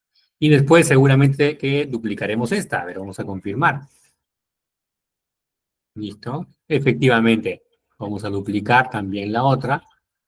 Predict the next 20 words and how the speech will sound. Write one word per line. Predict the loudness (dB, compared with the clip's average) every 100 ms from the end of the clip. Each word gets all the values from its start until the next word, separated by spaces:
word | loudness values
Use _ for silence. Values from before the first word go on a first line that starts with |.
| _ _
para | -2 0 -2
que | -6
tener | -4 -2 -2
este, | -4 -6 -8
este | -8 -8
efecto, | -10 -10 -14 _ _ _ _ _ _ _ -14
es-, | -8
o | -6 -4
ese | -6 -6
resultado. | -6 -8 -8 -12 -12 _ _ _ _ _ _
Duplicamos | 0 2 2 0 -2 -4 -8 -10 -14
también | -12 -12 -10 -6
acá, | -2 2 4 2 -2 _ _ _ -4
y | 4 6
en | 6 6
la | 4 0 -2 -2
otra, | -2 -2 -2 -2
en | -2
la | 0
última, | 2 2 0 0 0 -4